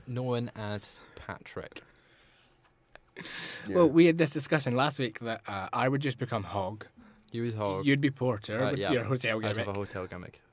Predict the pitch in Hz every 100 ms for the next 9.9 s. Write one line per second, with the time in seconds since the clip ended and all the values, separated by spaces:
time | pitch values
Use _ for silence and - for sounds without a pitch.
0 | - 123 190 - 127 190 - - - 156
1 | 156 160 139 147 - 156 - 170 185 165
2 | 135 120 107 - 120 107 175 143 127 -
3 | 123 302 95 - - - - - - -
4 | - - - _ _ _ _ 127 110 92
5 | 92 143 123 139 143 165 165 147 139 127
6 | 131 - 127 120 117 120 107 107 139 135
7 | 101 87 92 85 85 78 80 - - 80
8 | - 82 82 78 - 104 98 98 95 95
9 | - 170 135 - 76 143 - -